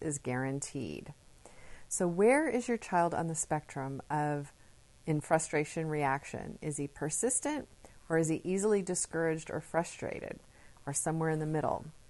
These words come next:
And where are you on the spectrum of frustration reaction? Are you on the persistent end or on the easily discouraged or frustrated, frustrated end, or somewhere in between? If your child is persistent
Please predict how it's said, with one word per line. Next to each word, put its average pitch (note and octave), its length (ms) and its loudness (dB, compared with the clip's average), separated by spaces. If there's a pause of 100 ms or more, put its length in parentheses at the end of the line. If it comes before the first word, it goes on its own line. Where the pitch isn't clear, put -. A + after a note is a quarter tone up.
(300)
And E3 180 0
where F3+ 160 4
are G3+ 60 6
you A3 420 4
on D#3 80 -2
the D#3 80 -4
spectrum - 680 -8 (540)
of D3 380 0 (320)
frustration D3 600 -2
reaction? C#3 500 -2
Are C#3+ 80 0
you D3 420 2
on C#3+ 80 2
the C#3 80 -2
persistent - 640 0
end A#3 340 0
or E3+ 140 0
on D#3+ 80 2
the D#3 180 -2
easily D#3+ 300 2
discouraged C#3 760 -2
or D3 120 0
frustrated, - 760 -6 (640)
frustrated C#3 680 2
end, - 240 -10 (100)
or D3+ 100 2
somewhere D3+ 380 2
in C#3+ 160 -2
between? B2+ 640 -8 (800)
If G3+ 140 8
your A3+ 120 6
child D4 420 12
is F4 160 8
persistent A#3+ 920 4